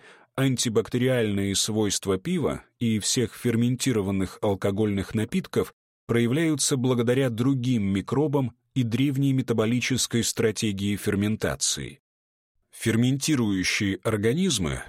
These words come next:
например, одноклеточные грибки дрожжи, используемые при варке пива, выживают, перерабатывая сахара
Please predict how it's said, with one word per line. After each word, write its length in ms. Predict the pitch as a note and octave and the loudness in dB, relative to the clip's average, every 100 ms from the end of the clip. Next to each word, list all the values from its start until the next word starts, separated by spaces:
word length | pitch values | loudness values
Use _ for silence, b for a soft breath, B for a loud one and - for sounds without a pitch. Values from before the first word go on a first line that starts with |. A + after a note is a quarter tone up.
| - | -4
например, 580 | A#2+ A#2+ C3+ C#3 A#2+ - - | -2 0 2 2 0 -4 -4
одноклеточные 960 | A#2 B2+ A#2+ C#3 C#3 G#2+ - A2 G#2+ | 0 0 0 0 0 0 -2 0 0
грибки 480 | G#2 A2 A#2 - A2+ | 2 0 0 -2 -2
дрожжи, 680 | G2+ A2 G2+ D#2+ D2 D2 C#2 | 0 2 2 0 -4 -4 -4
используемые 880 | A2 G#2 - A2 F#2+ F#2 F#2+ F2+ F#2+ | -2 -2 0 0 0 0 0 2 0
при 200 | F2+ A2 | 0 0
варке 380 | G#2 F#2 - G2 | 2 0 -2 -6
пива, 420 | - F#3 A2+ D#2 B B B B | 0 0 2 0 B B B B
выживают, 760 | F#2+ A2 A2 B2+ F3 C#3+ - - | 0 2 2 0 0 0 -2 -2
перерабатывая 840 | C3 B2+ B2 B2+ D3+ B2 C3 A#2+ | 0 2 2 2 0 0 2 2
сахара 540 | A2+ - A#2 A#2+ A#2+ | 2 0 0 0 0